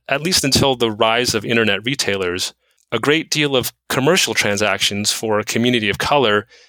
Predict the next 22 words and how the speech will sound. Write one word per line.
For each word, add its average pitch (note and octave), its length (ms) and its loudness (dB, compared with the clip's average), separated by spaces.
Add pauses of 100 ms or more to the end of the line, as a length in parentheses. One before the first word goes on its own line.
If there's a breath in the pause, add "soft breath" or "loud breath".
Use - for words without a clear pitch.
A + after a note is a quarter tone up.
tended D#3+ 360 0
to C3 100 0
be B2 280 0
with A2+ 380 0
another A2 760 0
community G2+ 480 0
of F2 120 -4
color. F#2 460 -2 (520)
For A2 400 2
consumers, A2+ 800 2
this B2+ 240 0
might B2+ 220 0
be A#2 140 0
because A2 540 0
traditional A#2 520 0
producers A2 960 -2 (100)
aren't G#2 220 0
found A2 480 0
in, G2+ 260 -2
say, G#2+ 360 2 (120)
a G#2 40 0
redlined, G#2 760 -2